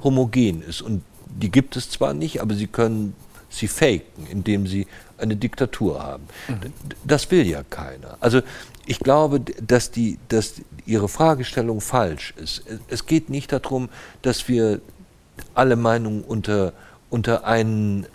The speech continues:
Speaker 1: ähm, zusammenbringen oder, oder d-, derselben Meinung sind, sondern den Dissens aushalten. Das spielt, ist nicht schlimm, dass wir unterschiedlicher Meinung sind.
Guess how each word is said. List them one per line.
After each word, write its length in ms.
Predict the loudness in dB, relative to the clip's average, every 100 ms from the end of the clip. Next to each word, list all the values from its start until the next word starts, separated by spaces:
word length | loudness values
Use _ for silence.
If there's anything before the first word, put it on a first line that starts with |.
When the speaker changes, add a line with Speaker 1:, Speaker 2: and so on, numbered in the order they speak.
| 2
Speaker 1:
ähm, 460 | 4 4 2 -2 -6 -12 -12 -12 -16 -12
zusammenbringen 960 | -4 2 4 4 0 -2 -4 -4 -4 -6
oder, 400 | -2 2 2 2
oder 180 | 0 0
d-, 260 | -2 -8 -14 -4
derselben 380 | 0 4 4 4
Meinung 260 | 2 0
sind, 160 | -4 -10 -14 -6
sondern 340 | 0 0 0 -6 _ -2
den 200 | 2 4
Dissens 540 | 4 2 -2 -4 -8
aushalten. 440 | -10 -10 -10 -8 -6
Das 120 | -6
spielt, 360 | -4 -4 -4
ist 280 | -10 -8 -4
nicht 180 | -4 -4
schlimm, 460 | 2 2 2 -4 0
dass 220 | 0 2
wir 180 | 0 0
unterschiedlicher 680 | -4 -6 -6 -8 -8 -8
Meinung 440 | -8 -12 -14 -16 -16
sind. 160 | -18